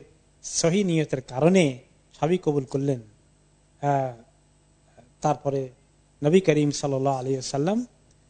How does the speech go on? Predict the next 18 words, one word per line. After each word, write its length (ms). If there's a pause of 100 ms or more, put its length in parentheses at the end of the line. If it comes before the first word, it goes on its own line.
(240)
আহ, 340
এগুলা 220
শুনলেন, 420
শুনে 280
বললেন, 420 (2250)
আহ, 280
আল্লাহ 180
তাআলা 180
তখন 320
ওহী 180
নাজিল 240
করলেন, 440 (400)
"যারা 220
এগুলো 360
করে 580 (440)
তারা 280
অত্যন্ত 480
অপরাধী, 720